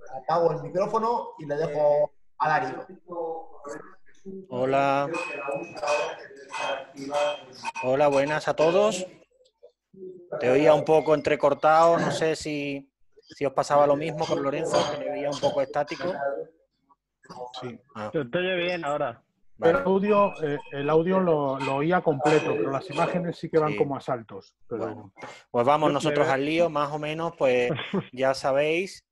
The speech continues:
Speaker 2: un cuartito de hora para contarnos un poco vosotros la, lo que queráis destacar. Va a empezar José María Echarte, de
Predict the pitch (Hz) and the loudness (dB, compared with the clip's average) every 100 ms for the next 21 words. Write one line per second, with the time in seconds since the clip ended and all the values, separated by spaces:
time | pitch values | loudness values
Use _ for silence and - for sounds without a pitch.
0 | _ - 127 143 147 147 139 - 147 135 | _ -14 -8 -8 -6 -2 -2 -2 -4 -2
1 | 131 165 190 180 151 135 127 120 147 151 | 0 0 0 -2 -4 -4 -8 -2 -2 -2
2 | 151 135 135 160 147 147 135 - 151 147 | -8 -10 -6 -8 -6 -8 -8 -10 -12 -8
3 | 143 139 135 _ _ _ _ - - - | -6 -6 -8 _ _ _ _ -20 -20 -20
4 | _ - - - 123 123 - _ - 123 | _ -20 -20 -14 -6 -6 -6 _ -8 -8
5 | 123 123 131 139 139 139 - 139 180 214 | -6 -4 0 0 0 -4 -4 -4 0 0
6 | 190 156 139 - 147 143 139 - 139 135 | 0 -6 -10 -4 -2 -2 -4 -10 -8 -6
7 | 135 131 127 175 196 196 214 226 143 123 | -4 -4 0 -2 -2 -6 -6 -6 -6 -6
8 | 123 | -6